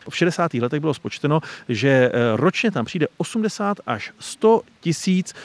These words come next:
návštěvníků k tomu smrku. A přišlo tam samozřejmě, eh, vždycky v té největší sezóně, jako je teďkon v létě, kdy vlastně ty stromy berou co nejvíce, eh, živin a podobně,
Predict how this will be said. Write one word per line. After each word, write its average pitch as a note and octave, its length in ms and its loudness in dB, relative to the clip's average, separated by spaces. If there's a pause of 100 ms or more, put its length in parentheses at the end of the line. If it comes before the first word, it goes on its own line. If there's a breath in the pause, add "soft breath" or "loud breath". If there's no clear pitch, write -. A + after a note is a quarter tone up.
návštěvníků E3+ 920 2 (240 loud breath)
k - 60 -12
tomu G#3+ 300 8
smrku. G3+ 420 0 (160)
A G#2+ 240 -4
přišlo F#3+ 340 -2
tam A3 140 0
samozřejmě, F#3 540 2
eh, C#3 300 4
vždycky C#3 340 0
v - 60 -4
té F3+ 200 2
největší D3+ 720 2
sezóně, F3 380 2
jako D3 160 -2
je E3+ 80 0
teďkon C3 360 -2
v G#2+ 40 0
létě, C3 320 4 (260 loud breath)
kdy B2 160 0
vlastně F3 720 0
ty E3 120 0
stromy D#3 540 0 (240 loud breath)
berou D#3 480 4
co - 180 -2
nejvíce, D3+ 680 2
eh, A#2+ 180 2
živin D#3+ 440 4
a - 60 -8
podobně, D#3 460 0